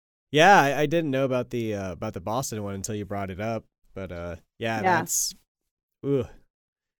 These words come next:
Speaker 1: Dude, just, like, uh, if there are five horrible ways that I never wanna go, you know, like, never wanna die,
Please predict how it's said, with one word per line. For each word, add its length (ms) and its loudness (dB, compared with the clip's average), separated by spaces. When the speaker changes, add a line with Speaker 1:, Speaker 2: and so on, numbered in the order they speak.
Speaker 1:
Dude, 220 4
just, 300 -6
like, 260 2
uh, 200 0
if 100 0
there 120 10
are 60 10
five 480 6
horrible 500 4
ways 280 4
that 120 -4
I 100 -2
never 360 -2
wanna 240 -2
go, 480 -4
you 120 0
know, 240 2
like, 180 0
never 220 0
wanna 200 -2
die, 340 -4